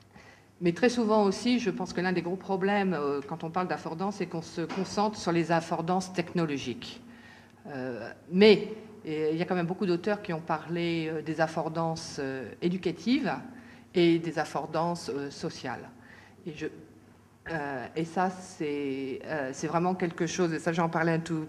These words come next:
petit peu plus, mais, euh, les affordances éducatives, euh, sont souvent définies comme les relations entre, euh,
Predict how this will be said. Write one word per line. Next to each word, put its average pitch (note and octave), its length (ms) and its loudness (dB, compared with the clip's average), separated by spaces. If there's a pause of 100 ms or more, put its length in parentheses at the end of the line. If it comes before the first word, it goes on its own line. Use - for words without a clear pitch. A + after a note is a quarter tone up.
petit E3+ 140 -6
peu D3+ 100 -4
plus, B3 320 0
mais, E3+ 180 6 (580)
euh, D3 420 4 (800)
les G3 200 4
affordances G#3+ 520 6
éducatives, G3 760 4 (640)
euh, E3 460 4
sont - 440 0
souvent G#3 340 6
définies G#3 380 6
comme G3 200 8
les F#3 100 10
relations G3+ 840 6
entre, - 560 0
euh, D#3+ 560 4